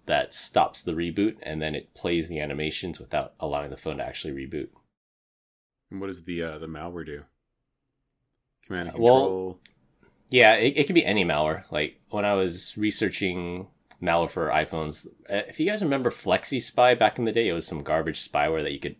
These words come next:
Speaker 1: put on your spouse's phone to spy on them or spy on your kids. Uh, it explicitly said after I O S eleven or something, it will not survive through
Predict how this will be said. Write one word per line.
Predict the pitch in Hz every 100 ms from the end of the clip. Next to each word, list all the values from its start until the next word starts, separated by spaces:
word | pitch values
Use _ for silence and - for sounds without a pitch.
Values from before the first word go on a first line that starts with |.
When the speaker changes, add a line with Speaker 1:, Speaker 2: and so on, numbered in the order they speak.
| _
Speaker 1:
put | - 85
on | 78
your | 69
spouse's | - - 73 - 73
phone | - 71 71
to |
spy | - - - 73
on | 73 76
them | 76 78 80 _ _
or | -
spy | - - 67 69
on | 71
your | 64
kids. | - 78 73 - - - - _
Uh, | - -
it | 95
explicitly | 104 - 135 117 110 80
said | - 69 67
after | 73 - 78 71 71
I | 76
O | 71
S | 71 69 - - 69
eleven | 69 65 69 69
or | 67
something, | - 69 - 71 71 -
it | - 71
will | 73
not | 73 80 76 73
survive | - 87 71 67 67
through | - 69 67